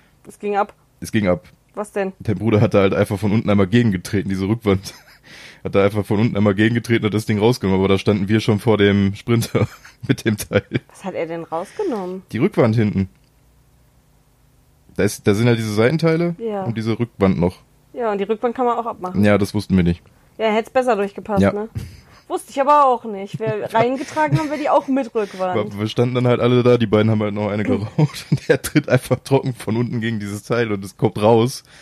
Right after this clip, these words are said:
Speaker 1: Cool.
Speaker 2: Da war dann auch so,
Speaker 1: Ja, das ist mein Bruder, der kann sowas.
Speaker 2: äh, ja, schade.
Speaker 1: Hm, schade.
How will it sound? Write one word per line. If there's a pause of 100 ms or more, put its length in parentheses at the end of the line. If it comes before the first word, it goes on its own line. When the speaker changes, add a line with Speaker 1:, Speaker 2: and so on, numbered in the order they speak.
(520)
Speaker 1:
Cool.
Speaker 2:
Da
war
dann
auch
so, (800)
Speaker 1:
Ja,
das
ist
mein
Bruder,
der
kann
sowas.
Speaker 2:
äh,
ja,
schade. (280)
Speaker 1:
Hm,
schade.